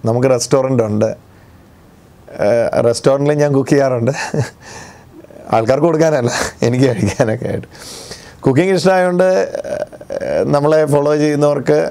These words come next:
ആർക്കെങ്കിലും കുക്ക് ചെയ്യാനൊക്കെ പ്രചോദനം ആകട്ടെ എന്ന് വിചാരിച്ച്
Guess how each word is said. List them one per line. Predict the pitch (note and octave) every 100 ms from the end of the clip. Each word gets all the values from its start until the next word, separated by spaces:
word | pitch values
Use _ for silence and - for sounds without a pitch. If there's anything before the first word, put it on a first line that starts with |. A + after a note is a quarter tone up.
| -
ആർക്കെങ്കിലും | B2 B2 D3+ D#3 D#3+ D#3
കുക്ക് | D#3
ചെയ്യാനൊക്കെ | E3 D#3 D3+ D3+
പ്രചോദനം | D3 C#3+ D3 D3+ D3
ആകട്ടെ | C#3 C#3 B2+ C#3+ - C3+
എന്ന് | C#3
വിചാരിച്ച് | C#3 C3 C3 C#3+